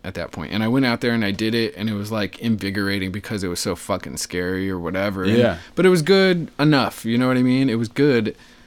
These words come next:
Speaker 1: And, uh, actually, the label that ended up working with me saw me at that performance, and
Speaker 2: No shit.
Speaker 1: a deal came out of that first performance.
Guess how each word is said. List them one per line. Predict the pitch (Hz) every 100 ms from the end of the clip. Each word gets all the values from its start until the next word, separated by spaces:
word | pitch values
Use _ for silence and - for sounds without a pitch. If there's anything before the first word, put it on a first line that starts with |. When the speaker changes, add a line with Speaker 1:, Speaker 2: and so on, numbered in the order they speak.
| _ _ 110
Speaker 1:
And, | 117 110 107
uh, | 101 90 117
actually, | 123 - 135 123 113 107 - - _ _ - _ _ -
the |
label | 104 117 120 120
that | 120 98
ended | 120 117 110
up | 85
working | 98 127 139 123
with | 113
me | 120 113
saw | - - 110 110
me | 104 101
at | - 98
that | 101 98
performance, | - 98 90 98 113 135 131 - - - _ _ _ -
and | 107 117
Speaker 2:
No | 120
shit. | - 147
Speaker 1:
a | 110
deal | 104 107 110 110
came | 101 113 101
out | 90 98
of | 90 85 -
that | 101 -
first | - 98 92 -
performance. | 95 87 82 62 - -